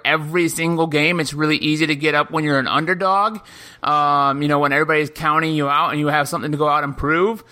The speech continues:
But it also, you know, to, to steal from a local phrase from Coach Traylor at U T S A, they kinda eat the cheese,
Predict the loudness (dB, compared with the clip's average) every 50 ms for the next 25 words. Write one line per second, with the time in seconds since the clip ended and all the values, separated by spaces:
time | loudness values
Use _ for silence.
0 | -20 -20 -20 -20 _ -2 0 2 2 4 2 2 2 2 0 0 0 0 0 2
1 | 2 0 0 2 2 2 2 0 -2 -2 0 0 2 2 0 0 -2 -2 -2 -2
2 | -4 -8 -10 -10 -10 -4 0 0 0 0 0 0 2 2 4 4 4 2 2 2
3 | 2 0 0 0 0 0 2 0 0 -2 -6 -8 -6 -2 -2 0 0 -2 -6 -4
4 | -2 0 2 2 2 2 2 0 0 -2 -2 -4 -2 -2 0 0 0 0 0 0
5 | 2 2 0 0 -2 0 0 0 0 0 -2 -4 -2 -2 -4 -4 -2 0 0 2
6 | 2 2 0 0 -4 -8 -8